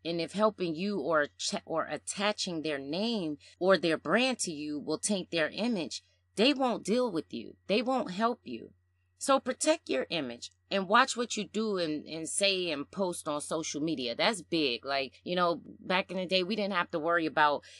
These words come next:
if we said something or did something out in public. We only had to worry kind of about the people that was around us who seen it. "Oh, oh, that's pretty bad." But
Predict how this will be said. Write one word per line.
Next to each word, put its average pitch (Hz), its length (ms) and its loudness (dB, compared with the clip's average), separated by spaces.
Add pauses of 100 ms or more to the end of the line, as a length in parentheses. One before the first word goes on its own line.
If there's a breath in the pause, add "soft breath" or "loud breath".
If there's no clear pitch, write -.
if 151 160 -2
we 175 160 -2
said 170 400 4
something 151 480 -2 (200 loud breath)
or 143 140 2
did 156 300 0
something 156 400 0
out 151 220 2
in 147 100 -2
public. 151 400 0
We 165 160 -2
only 170 200 -2
had 160 100 0
to 131 80 -6
worry 151 180 0
kind 170 260 -4
of 151 60 0
about 143 240 0
the 113 80 -8
people 143 300 -6
that 151 160 4
was 139 140 -4
around 131 460 -2
us 143 280 0
who 131 160 -8
seen 139 340 -8
it. 131 180 -10
"Oh, 151 380 -8
oh, 151 180 -10
that's 147 220 -12
pretty - 240 -16
bad." 156 400 -10
But 135 200 -4